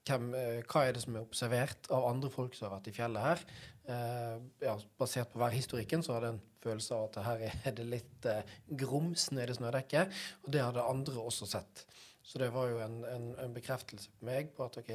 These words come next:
nå må vi ta et konservativt turvalg, første tur for sesongen, ordentlig, ordentlig spenst i snøen. Eh, og det hadde andre sett før meg, og da var det jo, tok jeg også, eh, eh, la inn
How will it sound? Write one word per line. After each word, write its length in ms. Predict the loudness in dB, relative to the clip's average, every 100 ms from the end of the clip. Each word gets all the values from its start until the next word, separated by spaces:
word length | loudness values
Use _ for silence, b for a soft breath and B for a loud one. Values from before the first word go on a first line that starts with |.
| -4
nå 60 | -4
må 140 | -2 -2
vi 140 | -2 -4 B B B _
ta 140 | -2 -2
et 80 | -4
konservativt 800 | -6 0 2 2 -2 -6 -6 -4
turvalg, 540 | -2 2 6 6 4
første 240 | -6 -10 -6
tur 220 | -6 -6
for 80 | -6
sesongen, 560 | -4 -2 2 4 4 2 -4
ordentlig, 1120 | -4 -4 -8 -6 -4 -2 -2 -2 -2 -4 -4
ordentlig 640 | -4 -4 -4 -8 -6 2 2
spenst 400 | 2 0 0 -4
i 80 | -6
snøen. 400 | 0 4 4 4 -2 B B B B
Eh, 1160 | -4 0 2 0 0 -2 -2 -4 -6 -6 -8 -6
og 120 | -4 0
det 100 | 2
hadde 180 | 2
andre 260 | 0 -2 -4
sett 160 | -6 -2
før 160 | -2
meg, 240 | 4 6 6
og 80 | 2
da 80 | 2
var 160 | 2 0
det 40 | 0
jo, 80 | -2 -4
tok 160 | -6 0
jeg 120 | 0
også, 300 | 2 0 0 -2 B B B -6 -2
eh, 600 | 0 0 -2 -4 -6 -8 -14 -16 _ -8
eh, 680 | -8 -8 -10 -12 -12 -12 -2
la 120 | 4 6
inn 220 | 6 4